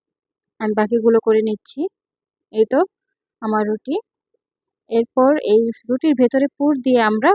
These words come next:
গোলাপের একটা শেপ তৈরি করে নিব।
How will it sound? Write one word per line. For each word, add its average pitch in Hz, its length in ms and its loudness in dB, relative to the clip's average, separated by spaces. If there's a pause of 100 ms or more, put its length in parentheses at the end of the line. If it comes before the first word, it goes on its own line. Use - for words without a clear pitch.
(120)
গোলাপের 226 500 0 (460)
একটা 226 260 -8
শেপ 285 300 -2 (180)
তৈরি 214 260 4
করে 190 220 -4
নিব। 175 180 -8